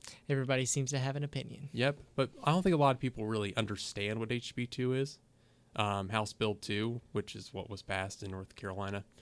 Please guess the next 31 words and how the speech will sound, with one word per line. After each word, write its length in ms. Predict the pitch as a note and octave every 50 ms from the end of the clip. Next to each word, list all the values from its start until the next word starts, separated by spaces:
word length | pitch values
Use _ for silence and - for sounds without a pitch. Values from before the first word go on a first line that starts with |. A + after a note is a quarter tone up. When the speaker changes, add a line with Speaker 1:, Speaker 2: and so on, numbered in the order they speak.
| - - - - - _ _ _ _ _ _ -
Speaker 2:
So 520 | - - - B2+ A#2+ A#2 A2+ A2 G#2+ - - _ _ _ _ -
let's 400 | C#3+ D#3 F3+ - - - - -
see 220 | - - E3 D3+
if 140 | C3+ C#3 -
we 80 | B2
can 120 | A2+ A2 G2+
backtrack 540 | F#2 G#2 G2 G2 - - A2 G2 F#2+ - -
here 220 | - G2+ G2 F#2+
and 80 | F#2 F#2+
maybe 280 | F#2+ F#2+ F#2 F#2+ F#2
explain 1080 | F#2 F2+ - - - - - - - - B2 B2 B2 A#2+ A#2+ A#2+ A2+ G#2+ G2+ G2 G2 F#2+ - _ _ _ _
this 200 | - A2 G#2 -
whole 180 | - A#2 A2 G#2
process 580 | - - A2+ G#2 G2 G2 G2 - G2+ F#2+ F2+ -
before 280 | - F#2+ - F#2 F#2+
we 80 | F#2+ F#2
get 100 | F#2 F#2
into 160 | G2 - G2
the 260 | - G#2 F#2+ G2+ F#2+ - _ -
opinion 520 | - A2+ - - - D#3+ D#3 C3+ G#2 F#2
portion. 420 | - - F#2+ F#2+ - - A2 A2+ - _ - - _ -
So 360 | - - E3+ D#3+ D3+ C#3+ - -
here's 260 | - G#3 A#3 A#3+ -
H 240 | F#3 D#3 C#3 - -
B, 160 | - A#2 G#2+
here's 320 | A2+ C#3 F3+ G3 G3+ F#3 C#3+
what 220 | B2+ C3+ A#2+ A2+
House 260 | G#2+ B2 A#2 A2 -
Bill 220 | - - A2 G#2 G2+
two 400 | - - - G2+ F#2 G2 - -
is. 400 | F#2 F#2 - - - - -